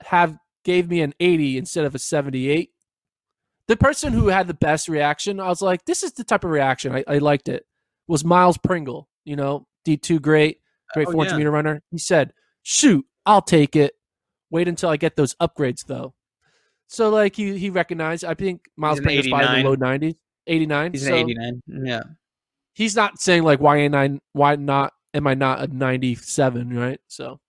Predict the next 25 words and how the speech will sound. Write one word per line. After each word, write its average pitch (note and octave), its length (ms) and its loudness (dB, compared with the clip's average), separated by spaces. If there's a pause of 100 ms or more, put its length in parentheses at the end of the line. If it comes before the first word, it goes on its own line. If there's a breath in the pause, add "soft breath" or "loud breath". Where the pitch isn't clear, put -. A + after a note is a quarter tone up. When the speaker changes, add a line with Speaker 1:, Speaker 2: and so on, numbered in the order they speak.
(200)
Speaker 2:
Mm-hmm. C3 960 -8
Mm-hmm. B2+ 240 -8 (840 loud breath)
Speaker 1:
So. B2+ 300 0 (220)
Speaker 2:
Well, E3 300 4 (300)
if C#3+ 140 -4
you're D#3+ 80 2
listening F#3 320 0
to D#3+ 60 0
this E3 180 2
and C#3 260 -2
you're C3+ 380 0
an C3+ 80 0
athlete, D#3 880 -2
go C3+ 220 0
find C#3 500 -2
your C3 140 -2
name C#3 340 0
on B2 640 -2 (100)
the A#2 200 -8
list C#3+ 640 -2
and A#2 240 -10
then A2+ 260 -6
tweet C3+ 240 -6
at C3 220 2
us C#3 360 -6